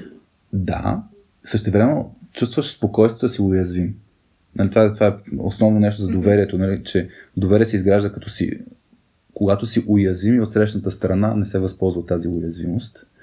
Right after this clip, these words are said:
Speaker 2: И ти си спокоен да разкриеш всички твои такива, да, болки.
Speaker 1: Да, не знам дали всички, но със сигурност
Speaker 2: Да.
Speaker 1: някаква част, нали,
Speaker 2: Някаква
Speaker 1: от вътрешния
Speaker 2: част,
Speaker 1: си
Speaker 2: да,
Speaker 1: свят.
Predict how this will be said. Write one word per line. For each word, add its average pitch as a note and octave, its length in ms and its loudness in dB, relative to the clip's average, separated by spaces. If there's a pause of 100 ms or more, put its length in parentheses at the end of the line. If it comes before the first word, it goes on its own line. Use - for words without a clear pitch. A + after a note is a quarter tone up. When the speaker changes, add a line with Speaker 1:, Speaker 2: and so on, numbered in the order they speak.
Speaker 2:
И A3+ 100 -14
ти A3+ 80 -12
си A3+ 120 -18
спокоен G#3+ 760 -14
да A3 440 -16
разкриеш G#3 840 -14 (500)
всички - 340 -20
твои G3+ 480 -10
такива, G3 360 -16 (140)
да, F#3+ 200 -12 (100)
болки. A3 800 -12 (460)
Speaker 1:
Да, A#2+ 240 2
не A2 60 0
знам B2 140 0
дали C#3+ 100 -2
всички, - 280 -4
но D3+ 120 0
със A#2+ 140 -6
сигурност D3 340 0
Speaker 2:
Да. - 140 -2
Speaker 1:
някаква C3+ 500 2
част, G#2 280 2
нали, G2+ 120 2
Speaker 2:
Някаква G#2+ 160 2
Speaker 1:
от G#2+ 80 0
вътрешния A2+ 380 2
Speaker 2:
част, G#2 40 -4
Speaker 1:
си G#2+ 60 -2
Speaker 2:
да, - 60 -2
Speaker 1:
свят. F#2+ 340 0